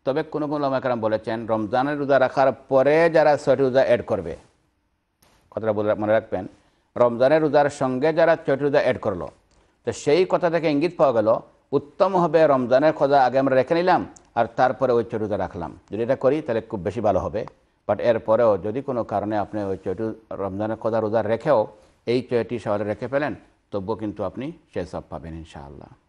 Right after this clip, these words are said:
আম, আরেকটি বিষয়, আল্লাহ সুবহানাহু ওয়া তাআলা আমাদেরকে রমজান শরীফের মাধ্যমে তাকওয়া অর্জন করার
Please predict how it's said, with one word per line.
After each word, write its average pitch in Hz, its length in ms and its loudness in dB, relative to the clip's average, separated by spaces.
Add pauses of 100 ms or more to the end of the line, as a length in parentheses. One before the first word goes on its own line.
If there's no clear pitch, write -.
(2250)
আম, 143 380 2 (920)
আরেকটি 156 300 0
বিষয়, 139 380 -4 (1800)
আল্লাহ 151 320 2
সুবহানাহু 175 360 2
ওয়া 160 80 0
তাআলা 147 400 2 (1500)
আমাদেরকে 135 720 2 (1800)
রমজান 127 380 2
শরীফের 143 360 0
মাধ্যমে 120 420 -2
তাকওয়া 135 460 0
অর্জন 117 280 -2
করার 104 300 -2